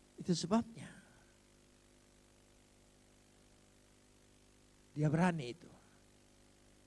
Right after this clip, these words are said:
Beranikah kita melangkah maju? Meskipun kita belum melihat apa yang bakal kita peroleh, tapi menunjukkan sekali lagi sikap percaya penuh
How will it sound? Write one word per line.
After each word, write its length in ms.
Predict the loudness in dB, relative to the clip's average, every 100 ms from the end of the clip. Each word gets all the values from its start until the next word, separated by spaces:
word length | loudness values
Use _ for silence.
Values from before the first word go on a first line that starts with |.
| -20 -2
Beranikah 420 | 2 4 4 2 0
kita 320 | 0 -2 -10 -12 -20 -20 -20 -20 -20 -20 -20 -20 -20 -20 -20 -20 -20 -10
melangkah 580 | 0 2 2 0 -8 -6
maju? 340 | -2 -2 -4 -14 -16 -20 -20 -20 -20 -20 -20 -20 -20 -20 -20 -20 -20 -20 -20 -20 -20 -20 -20 -20 -16 -6
Meskipun 560 | -4 2 4 6 6
kita 240 | 4 4 6
belum 260 | 8 8 8
melihat 320 | 6 6 4 0
apa 240 | 4 4
yang 160 | 4 4
bakal 320 | 0 0 -2
kita 240 | -2 -2 -2
peroleh, 480 | 2 4 2 0 -12 -20 -20 -20 -20 -20 -20 -14 0
tapi 240 | 4 4 4
menunjukkan 480 | 2 4 6 6
sekali 260 | 0 0 2
lagi 240 | 2 2 0 -4 -4
sikap 880 | 2 4 4 2 2 -18 -4 -2 -2 -6 -12 -10
percaya 960 | -10 -8 -2 2 4 4 6 6 4 0 -20 -4
penuh 560 | 0 0 2 8 10